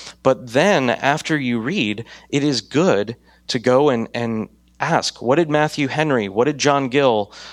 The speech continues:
what did, you know, what did Luther say about this passage? What, what, what did the early, earlier church fathers or, you know, middle, middle church fathers like Augustine, what did they say about these passages?"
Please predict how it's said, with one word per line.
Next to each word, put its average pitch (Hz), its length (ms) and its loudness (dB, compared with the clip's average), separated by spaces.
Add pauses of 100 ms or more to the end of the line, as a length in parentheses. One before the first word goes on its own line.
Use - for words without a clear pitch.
(120)
what 135 140 2
did, 143 260 0
you 139 80 0
know, 117 160 2
what 120 160 0
did 143 260 -2
Luther 131 560 0
say 143 400 2
about 113 240 2
this 117 200 -4
passage? - 640 -4 (340)
What, 151 260 2
what, 160 320 0
what 151 140 2
did 165 120 0
the 131 100 2
early, 135 640 0
earlier 143 340 0
church 110 300 -4
fathers 104 500 0
or, 101 280 -4 (320)
you 120 100 0
know, 117 80 4
middle, 139 560 2
middle 147 260 0
church 120 280 -2
fathers 110 420 0
like 104 160 -4
Augustine, 120 460 0
what 143 100 2
did 165 100 -4
they 151 140 2
say 160 480 0
about 120 320 2
these 120 180 -6
passages?" 104 600 -4